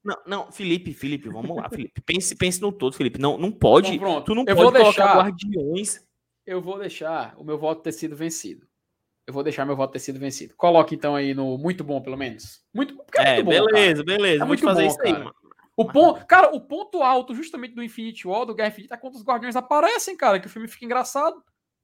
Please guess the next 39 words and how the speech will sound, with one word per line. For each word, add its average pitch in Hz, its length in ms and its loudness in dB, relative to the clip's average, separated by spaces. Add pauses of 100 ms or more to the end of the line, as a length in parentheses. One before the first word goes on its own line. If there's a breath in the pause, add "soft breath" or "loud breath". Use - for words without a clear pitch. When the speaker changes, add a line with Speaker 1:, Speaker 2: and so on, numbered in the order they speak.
(1800)
Speaker 2:
É 277 120 -6
uma 285 100 -4
história 262 340 -4
bonita, 196 680 -8
Speaker 1:
Qual 160 100 0
é 160 40 4
Speaker 2:
é - 20 4
Speaker 1:
esse 165 100 -6
Speaker 2:
uma 233 60 -4
Speaker 1:
aqui? 175 200 -12
Homem 151 200 -2
de 247 60 -2
Speaker 2:
trupe - 20 -14
Speaker 1:
Ferro 180 240 0
dois, 180 260 0
né? 175 120 0
Speaker 2:
bonita, 202 260 -6 (160)
lembra 240 260 -4
os - 120 -10
Trapalhões, 196 840 -4
assim, 190 640 -16
enfim, 202 520 -16
humor 196 460 4
de 165 120 -8
grupo, 208 760 -6 (440)
é, 156 160 2
Monty 220 260 -4
Python, 208 480 -2
enfim, 190 240 -12
todos 262 240 -6
os 214 140 -16
grupos, 185 480 -10
cara, - 180 -14
lembra 208 220 -6
todos 196 160 -4
os 160 60 -12
grupos 160 200 -14
de 147 80 -14
humor. 131 260 -16